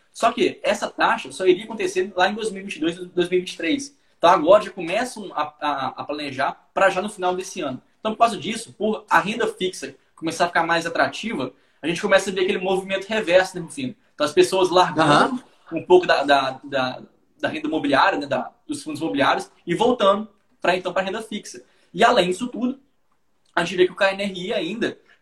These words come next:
Speaker 1: tem um pouquinho de problema relacionado a essa parte de, de lajes corporativas. Tem ali a grande parte da vacância dele, vem de lajes corporativas lá do Rio de Janeiro, que é um estado que tá passando por esse tipo de dificuldade. Então,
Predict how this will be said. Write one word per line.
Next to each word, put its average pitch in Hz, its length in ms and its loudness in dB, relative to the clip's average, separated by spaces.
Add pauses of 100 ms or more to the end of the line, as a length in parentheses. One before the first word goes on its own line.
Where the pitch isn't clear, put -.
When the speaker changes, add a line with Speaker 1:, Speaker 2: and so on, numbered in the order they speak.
(100)
Speaker 1:
tem 180 160 2
um 104 40 -2
pouquinho 196 300 -2
de - 60 -10
problema 180 380 -4
relacionado 185 400 0
a - 20 -4
essa 196 180 -2
parte 180 460 0
de, 202 420 -10
de 151 640 0
lajes 160 260 4
corporativas. 202 840 -10 (260)
Tem 170 200 -4
ali 160 160 0
a 160 80 4
grande 143 520 -2
parte 170 280 0
da 160 80 0
vacância 156 440 -2
dele, 170 300 -2 (180)
vem 156 260 -2
de 220 100 -8
lajes 170 300 2
corporativas 170 580 -2
lá 180 100 2
do 180 100 -10
Rio 185 160 -8
de 170 60 -14
Janeiro, 180 380 -2
que - 60 -14
é 147 40 -10
um 151 40 -8
estado 151 340 -4
que - 80 -18
tá 180 80 -6
passando 165 440 -2 (300)
por 170 100 0
esse 165 160 0
tipo 180 160 -2
de 180 60 -4
dificuldade. 180 600 0
Então, 165 280 0